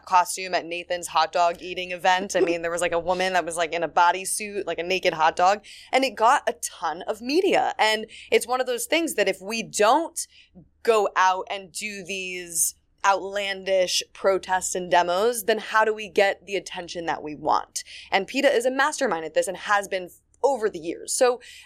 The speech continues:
I wanna kinda get into how you started working at peta, some of the media and impact that you've had. And before we get right into that, Ashley and I met through doing activism and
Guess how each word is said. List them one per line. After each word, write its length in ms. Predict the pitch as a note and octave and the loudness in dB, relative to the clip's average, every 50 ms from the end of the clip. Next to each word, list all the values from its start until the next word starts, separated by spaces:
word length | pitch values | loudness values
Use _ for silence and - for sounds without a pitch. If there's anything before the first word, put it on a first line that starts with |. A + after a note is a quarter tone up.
| - - | 0 2
I 60 | A#3 | 2
wanna 240 | B3 C4 D4 E4 F4 | 6 6 4 4 4
kinda 260 | - E4+ F4 E4 D4 | -2 -4 -2 -2 0
get 160 | A3+ A3+ A3 | 0 0 0
into 520 | G#3+ G#3 G#3+ - - G#3 G3 G3 F#3 F3 - - - _ _ _ | 0 -4 -4 -6 -6 -6 -4 -6 -6 -8 -10 -14 -20 _ _ _
how 500 | - - A3 A3 A3+ A3+ A#3 A3+ A3 - | -6 0 2 2 2 2 0 -4 -8 -12
you 500 | - G3 F#3+ G#3 G#3 G3+ G3 G3 F#3+ F#3 - | -14 -16 -16 -14 -12 -12 -12 -10 -10 -10 -8
started 340 | - - A3 G#3 G3+ G3 F3 | -4 2 2 4 4 2 0
working 340 | E3 F#3 F#3 - F#3 F#3+ F#3 | 0 0 0 0 -2 -6 -6
at 140 | - - - | -6 -6 -8
peta, 500 | - F#3+ F3 E3 D#3+ D#3 D#3 D3+ D#3 D#3 _ _ _ _ _ _ | -12 -6 0 4 6 6 6 4 4 0 _ _ _ _ _ _
some 240 | - - - A#3+ A#3+ | -6 0 0 0 0
of 80 | A3 G3 | 0 -6
the 80 | G3+ | -8
media 380 | G3+ A3 A#3+ C#4 C#4 B3+ B3+ A#3+ | -10 -8 -6 -6 -2 0 2 2
and 120 | G#3 F#3 - | 2 2 0
impact 460 | - G#3 A#3 A3 G#3 F#3 F#3 F#3+ - | -2 -4 -4 -2 0 -2 -2 0 0
that 120 | F#3 - | -4 -2
you've 180 | - E3+ E3+ - | -2 -6 -8 -8
had. 420 | - - E3+ C#3 C#3+ C#3+ D3+ F3+ _ _ - _ - - | -2 2 2 4 4 2 -2 -4 _ _ -20 _ -4 -2
And 120 | A3+ B3 | -2 0
before 420 | A#3+ C4 C4 - C#4+ D4 D#4+ E4 | 0 -2 -4 0 0 2 2 0
we 140 | D#4 D#4 C#4 | -2 -4 -6
get 240 | A3 A#3+ A#3+ - - - | 0 0 0 0 0 -2
right 240 | G3+ G3+ G3+ G3 - | -2 0 0 0 -2
into 280 | - G3+ G3+ - G3+ | -6 -8 -8 -8 -2
that, 300 | E3+ E3 D3 C#3+ - - _ _ _ _ _ - F#3 - | 2 2 2 2 0 -4 _ _ _ _ _ -6 -2 2
Ashley 380 | C4+ D#4 F4+ F#4 - E4 D4+ | 2 2 2 0 -4 -8 -6
and 80 | C4 A#3 | -4 -2
I 140 | G#3+ G3 F#3+ | -2 -4 -2
met 400 | F#3 F#3+ A3 B3+ A3+ - - _ _ _ | -2 0 2 2 2 2 -2 _ _ _
through 600 | - G#3 G#3 G#3 G3+ G3 F#3+ F#3 F#3 E3+ D#3+ D#3 D#3+ | -16 -14 -10 -6 -4 -4 -4 -4 -6 -8 -10 -10 -6
doing 320 | - G#3 G#3 F#3+ F#3 F3 | -4 -4 -2 -2 0 2
activism 540 | E3 F#3+ F#3+ - G3+ F3+ F#3 - F#3 F3+ E3+ | 2 2 2 0 -6 -10 -8 -8 -6 -6 -6
and 100 | F3+ | -6